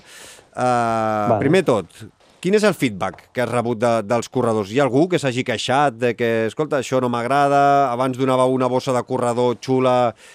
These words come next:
Speaker 1: i ara, doncs, doneu només una, un, per exemple, eh, una, una samarreta de cotó ecològic? Hi ha algú que s'hagi queixat o no?
Speaker 2: No, la veritat és que no, eh?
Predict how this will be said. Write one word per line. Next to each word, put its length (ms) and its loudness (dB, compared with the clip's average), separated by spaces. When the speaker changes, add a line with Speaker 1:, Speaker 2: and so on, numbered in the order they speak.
Speaker 1:
i 100 -2
ara, 220 2
doncs, 220 0
doneu 300 2
només 300 0
una, 260 -2
un, 380 -6
per 100 -8
exemple, 320 -4
eh, 40 0
una, 160 -2
una 200 -6
samarreta 420 -4
de 120 -6
cotó 560 2
ecològic? 760 0
Hi 120 -2
ha 40 4
algú 180 0
que 100 2
s'hagi 260 0
queixat 360 0
o 60 2
no? 160 0
Speaker 2:
No, 280 2
la 60 -2
veritat 280 -2
és 100 -14
que 140 2
no, 260 -2
eh? 140 -4